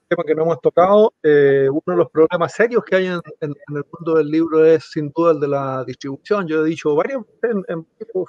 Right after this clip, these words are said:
foros y en conversaciones diversas que me parece que, eh, uno de los falencias de la acción estatal en relación con el campo de la cult-, no solo con el campo de la, de la editorial o de la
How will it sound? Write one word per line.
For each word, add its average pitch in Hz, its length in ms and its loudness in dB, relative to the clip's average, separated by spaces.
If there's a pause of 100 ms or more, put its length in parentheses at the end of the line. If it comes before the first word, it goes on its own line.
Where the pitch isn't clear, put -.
foros 185 520 2
y 165 40 0
en 165 100 -6 (400)
conversaciones 180 760 2
diversas 165 400 2
que 170 80 -2
me 156 120 0
parece 160 380 -2
que, 160 340 2 (1200)
eh, 147 520 6 (600)
uno 226 240 6
de 208 80 8
los 170 360 2 (2000)
falencias 196 840 0
de 170 80 -4
la 165 60 -6
acción 185 320 -8
estatal 175 400 -4
en 170 100 -10
relación 160 400 -6
con 160 100 -8
el 151 80 -8
campo 156 280 -4
de 156 60 -2
la 156 60 0
cult-, 147 200 -10
no 170 120 -2
solo 156 240 2
con 139 140 -6
el 131 100 -8
campo - 380 -10
de 131 80 -8
la, 127 180 -10
de 127 160 -10
la 123 320 -6
editorial 175 520 0
o 156 40 2
de 147 60 -2
la 147 180 -4